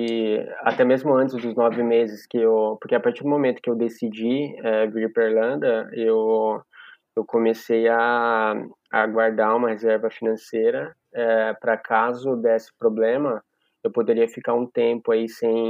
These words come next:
emprego, ah, esse tipo de coisa. Então, isso me fez, me deu uma certa segurança,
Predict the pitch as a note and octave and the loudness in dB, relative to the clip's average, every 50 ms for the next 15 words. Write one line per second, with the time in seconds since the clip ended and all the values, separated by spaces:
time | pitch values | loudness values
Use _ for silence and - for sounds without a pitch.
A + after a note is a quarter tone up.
0 | A2+ A2+ G#2+ - - G#2+ A2 A2 A2+ A#2+ A#2+ A#2 A2 A#2 A2+ A2+ A2+ A2+ A2 - | -2 -4 -4 -4 -2 0 2 2 2 2 0 0 0 2 2 2 2 0 -2 -6
1 | - - A2+ G#2+ G#2+ G#2+ G#2+ G#2+ - A2+ A2 - - - A#2+ A2 A#2 A#2+ B2 - | -10 -8 -6 -4 -2 -2 -2 -4 -4 -6 -6 -6 -8 -10 -10 -6 -4 -4 -4 -2
2 | - B2 A#2+ A2+ A2 G#2+ A2 A2 G#2+ - A2+ A2+ A2 A2+ A2+ A2+ A2+ A2 - - | 2 4 4 4 4 2 0 -4 -4 0 0 2 2 4 2 2 0 -2 -4 -4
3 | B2 B2 A#2+ A#2 - - A#2+ A#2 A#2 A#2 A2+ - - A#2+ A#2 A2 A#2+ A2+ A#2 A#2 | -4 -4 -4 -4 -4 -2 -2 -2 -2 -4 -6 -6 -4 -4 0 0 0 0 0 -2
4 | - - A#2 A2 - - - - A#2 A2+ A2 A2 A2+ A2 A2+ A#2+ C3 C3 - D3+ | -2 -2 -4 -4 -4 -6 -10 -8 -6 -4 0 0 2 2 2 0 -2 -4 -6 -6
5 | C#3+ C#3+ | -8 -8